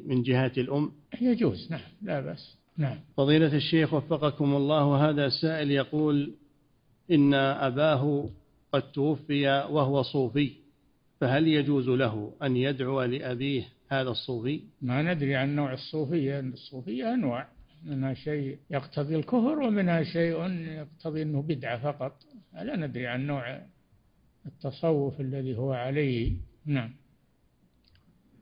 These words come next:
Speaker 1: فضيلة الشيخ وفقكم الله، هذا سائل يقول: جاء عن الإمام ابن حزم رحمه الله تعالى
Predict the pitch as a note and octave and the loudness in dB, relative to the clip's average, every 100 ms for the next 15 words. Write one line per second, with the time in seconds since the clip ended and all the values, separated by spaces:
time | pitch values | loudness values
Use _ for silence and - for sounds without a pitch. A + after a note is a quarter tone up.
0 | _ _ _ _ _ _ _ A#2 B2+ C3+ | _ _ _ _ _ _ _ 0 4 6
1 | B2+ B2+ - E3+ D#3+ C#3+ A#2 D#3+ D#3 C#3+ | 4 2 2 2 2 -2 -6 -4 -2 -2
2 | D3 C3+ C3 C#3 C#3+ B2+ - _ _ _ | -2 0 2 4 4 0 -10 _ _ _
3 | _ _ _ - D3 D3 C#3 C3 B2+ C3 | _ _ _ 2 4 6 4 4 2 0
4 | - E3+ E3 D3 C#3 B2+ D#3 D3+ D3 D3 | 2 4 4 4 2 2 0 2 2 0
5 | - _ _ - C#3+ D3+ E3+ D3+ C#3 D3 | -14 _ _ -12 2 6 6 4 4 4
6 | C#3+ D3+ C#3 C#3+ D3 C#3 C#3 - E3 C3 | 2 2 2 4 4 4 0 0 2 2
7 | C3 A#2 D#3 C#3 C3 C#3 B2+ - C3+ B2 | 0 0 0 -2 0 0 0 0 -2 0
8 | C#3 C#3 A#2+ B2+ B2+ C#3 B2+ A#2+ B2+ A#2+ | 0 2 2 2 2 2 0 -2 -2 0
9 | C#3+ C#3 C3+ | 0 0 0